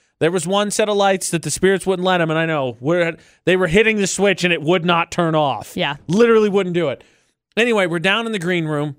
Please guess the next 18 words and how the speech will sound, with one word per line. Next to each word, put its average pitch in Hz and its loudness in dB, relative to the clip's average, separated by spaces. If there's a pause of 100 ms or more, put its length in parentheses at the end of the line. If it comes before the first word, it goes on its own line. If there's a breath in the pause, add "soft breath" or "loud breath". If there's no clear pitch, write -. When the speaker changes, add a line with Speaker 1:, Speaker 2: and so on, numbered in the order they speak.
(160)
Speaker 1:
down 180 0
below 180 2
the 160 -4
stage, 135 -2 (140)
storage 220 0
room, 180 -2 (140 soft breath)
super 190 0
creepy. 143 -2 (100)
Speaker 2:
That's 403 0
crazy. 277 0 (340)
That's 349 2
so 359 4
weird, 330 0
'cause 247 -2
I 269 4
was 269 -2
down 262 2
there. 185 -2